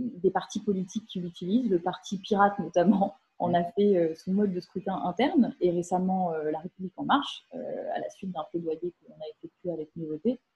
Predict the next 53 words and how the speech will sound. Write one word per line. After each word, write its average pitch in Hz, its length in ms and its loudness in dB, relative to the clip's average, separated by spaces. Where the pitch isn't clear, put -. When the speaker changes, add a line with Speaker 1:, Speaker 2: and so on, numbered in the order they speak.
Speaker 1:
La 170 80 0
République 170 320 -8
En 156 60 -6
Marche 185 240 0
a 170 40 -10
fait - 120 -10
passer 170 260 -6
dans 170 220 -4
ses 160 200 -8
statuts, 254 560 -4
qui - 80 -12
ont 160 80 -8
été 160 160 -10
réformés, 170 600 -6
euh, 151 80 -8
à 170 60 2
l'automne 175 300 2
deux 175 80 -4
mille 160 160 -6
dix-neuf, 175 360 -6
le 170 80 -4
fait 214 180 -2
que, 214 140 -6
euh, 170 420 2
le 160 100 -8
jugement 175 260 -4
majoritaire 170 560 -4
était 185 300 -8
un 165 60 -12
mode 165 160 -10
de - 60 -20
scrutin - 320 -8
pour 185 140 -6
l'ensemble 202 380 4
des 180 140 -4
élections 175 380 -6
internes 185 320 -4
à 160 40 -8
La 156 100 -10
République 175 460 -16
En 156 60 -12
Marche, 170 360 -8
donc, 160 100 -16
euh, 160 240 -14
les 165 60 -12
élections - 280 -12
des 175 120 -6
représentants 170 540 -8
locaux 190 340 -2
du 180 120 -10
parti, - 380 -10
et 185 120 -14
cetera. 226 240 -2